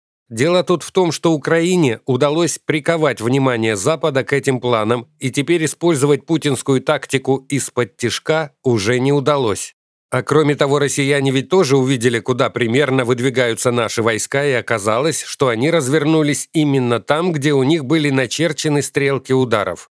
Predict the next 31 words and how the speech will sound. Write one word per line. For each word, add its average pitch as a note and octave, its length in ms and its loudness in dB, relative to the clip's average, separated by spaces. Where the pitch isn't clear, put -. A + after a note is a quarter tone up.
Это C#3 220 0
значит, D3 400 0
что - 180 0
в C#3 60 0
российском C#3+ 560 -2
генштабе C#3+ 580 -2
есть C#3 340 -2
люди, C#3+ 380 0
которые D#3 400 0
не E3 140 2
любят D3+ 400 0
Путина B2+ 380 0
или C#3+ 340 0
очень E3+ 360 2
любят C#3+ 360 0
деньги, C3 480 0
а C3+ 120 -2
значит, C3 440 -2
готовы C#3+ 420 0
поделиться C3+ 600 -2
различными A#2+ 600 -2
рисунками C#3+ 600 0
и - 20 -2
схемами, A#2+ 760 -2
которые D3+ 420 0
потом F#3 340 2
изучали D#3+ 480 0
не E3+ 160 2
только B2+ 400 0
в - 80 -10
Киеве, E3 540 -2